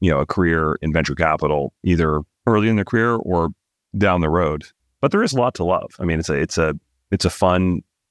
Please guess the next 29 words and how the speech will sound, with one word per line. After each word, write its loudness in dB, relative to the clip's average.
career 2
if -4
you 0
love 0
learning, 0
and 0
there 0
is, -2
I 2
don't 2
know, 0
it's, -4
it's -2
super 0
dynamic. 0
It's -4
never 2
a 0
boring 0
day. -2
Truly, 2
I, 0
I -4
can't -2
remember 0
a 2
day 2
where 0
I, 0